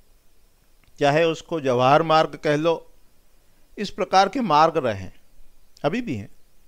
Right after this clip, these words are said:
और उन मार्गों के बीच में जो स्क्वायर्स आते थे, चौराहे आते थे, वहाँ पर मंदिर बने हुए थे, उनसे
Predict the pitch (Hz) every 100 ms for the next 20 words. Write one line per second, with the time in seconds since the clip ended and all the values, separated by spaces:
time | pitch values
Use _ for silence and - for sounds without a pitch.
0 | _ _ _ _ _ _ _ 208 226 214
1 | 226 233 202 160 160 165 202 196 214 170
2 | 196 208 156 - - - - 123 143 143
3 | 123 - 156 160 165 139 - 147 - 147
4 | 143 127 123 156 147 120 135 131 151 135
5 | - _ _ _ _ _ _ _ _ -
6 | 143 160 185 233 165 156 196 170 151 147
7 | 127 127 165 190 185 - 233